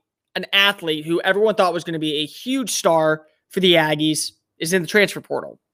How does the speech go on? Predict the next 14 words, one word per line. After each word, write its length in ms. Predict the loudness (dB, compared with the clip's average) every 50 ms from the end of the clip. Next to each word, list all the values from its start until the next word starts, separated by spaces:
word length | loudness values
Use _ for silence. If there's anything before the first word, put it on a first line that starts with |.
| _ _ _ _ _ _ _ -8
'cause 100 | -4 0
he 60 | 2
got 180 | 2 2 2 4
lost 300 | 6 6 6 6 4 2
in 40 |
the 60 | 0 4
depth 200 | 4 2 2 0
chart. 220 | -6 -8 -10 -10 _ _ _ _ _ _ _ _ _ _ _ _ _ _ _ 4
But 120 | 4 6 8
also, 760 | 8 10 8 8 8 8 6 6 8 8 4 2 0 -4 _ _ _ _ _ _ _ _ _ _ _ _ -2
names 240 | 0 0 0 4
like 120 | 2 2 2
Hezekiah 580 | 2 -4 -2 -4 -4 0 2 2 4 4 2
Jones 640 | 0 0 -2 -2 -2 -4 -6 -14 -14 -12 -12 -12 -12